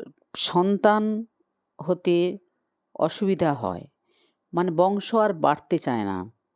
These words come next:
এছাড়া বিভিন্ন সমস্যা তৈরি হয়, জীবনটা সুন্দরভাবে এগোতে পারে না। সেই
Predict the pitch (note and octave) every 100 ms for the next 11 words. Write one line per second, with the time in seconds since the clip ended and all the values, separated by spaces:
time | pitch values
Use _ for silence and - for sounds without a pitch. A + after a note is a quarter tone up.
0 | _ _ _ _ _ _ _ - F3 F#3
1 | F3 C#3 C#3 E3 - A#3 A#3 A#3+ C4+ B3
2 | - - D#3+ F3 F3 - F#3+ F3 C3+ A#2+
3 | A2+ G2 F#2 - _ - _ - D3 E3+
4 | F#3 G#3 G#3+ G#3 A3 A3 A3 A3 - F#3+
5 | F#3+ G3 A3 G3+ G#3 G3 A3+ - - E3
6 | D#3+ G#3 A3 - B2+ A2+ G#2 G2+ A2 _
7 | - - - _ _ - - - F#3 G#3
8 | A3+ A#3+